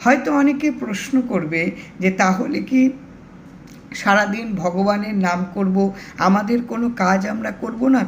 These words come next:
কাজ করতে তো ঠাকুর কখনো বারণ করেননি, কাজ তো করতেই হবে, না হলে আমার অদৃষ্টের যা প্রা-, প্রাপ্তি, যা অদৃষ্ট অনুযায়ী যে কাজ আমার করতে হচ্ছে, এগুলো তো ফাঁক থেকে যাবে। আমার প্রারব্ধ ভোগ শুরু হয়েছে,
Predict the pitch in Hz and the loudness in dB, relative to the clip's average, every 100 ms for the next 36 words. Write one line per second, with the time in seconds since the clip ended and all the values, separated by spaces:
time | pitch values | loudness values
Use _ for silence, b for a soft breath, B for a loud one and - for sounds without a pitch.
0 | - 196 214 - 247 - 247 247 240 190 | -4 -6 -6 -8 -8 -6 -6 -6 -4 -6
1 | 190 202 202 185 202 190 175 165 180 185 | -4 -6 -4 -4 -4 -2 -2 -4 -6 -2
2 | 185 185 185 190 240 B B - 190 247 | -2 0 -2 -2 -6 B B -4 -4 -4
3 | - 277 247 247 247 262 240 208 190 190 | -4 -4 2 0 2 2 2 2 2 2
4 | 190 220 233 226 233 214 180 175 165 220 | 2 0 -2 -2 -2 2 2 0 -8 -8
5 | 196 - 233 208 190 202 214 B B B | -8 -8 -8 -4 0 2 0 B B B
6 | - 180 175 - - 208 208 202 - 214 | -4 0 0 -2 -2 2 2 0 -10 -4
7 | 185 127 208 196 185 - 240 - - 190 | -4 0 2 4 2 -4 -4 -4 -6 0
8 | 196 196 196 214 208 185 190 - 170 180 | 2 2 0 -2 -4 -2 -2 0 0 2
9 | 196 208 220 214 196 202 190 214 190 185 | 2 0 -4 -6 -4 -6 -4 -2 -2 -4
10 | - 165 160 B B 208 240 269 277 262 | -4 -4 -4 B B -4 2 4 4 0
11 | - 254 - - 185 147 135 139 143 - | 2 0 0 -4 -2 -2 -2 -2 -4 -6
12 | B B B - 208 247 240 190 190 247 | B B B 0 4 4 4 2 4 2
13 | 202 262 202 247 247 - 240 - 196 220 | 2 2 2 0 -2 -8 -8 -4 -4 -4
14 | 190 208 202 | -6 -2 -4